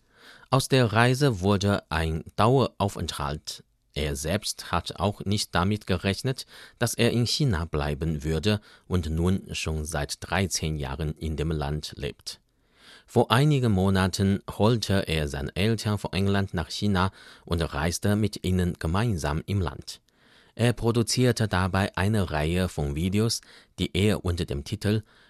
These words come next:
„Mit den Eltern zusammen in China reisen“ im Internet veröffentlichte.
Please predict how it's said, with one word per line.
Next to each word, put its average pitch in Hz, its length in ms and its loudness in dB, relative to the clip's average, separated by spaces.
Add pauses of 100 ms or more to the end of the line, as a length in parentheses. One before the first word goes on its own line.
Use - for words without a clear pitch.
„Mit 113 240 0
den 107 120 0
Eltern 107 520 0
zusammen 85 440 0
in 104 140 0
China 98 360 0
reisen“ 73 500 -4
im 73 160 -4
Internet 104 600 -2
veröffentlichte. - 720 -6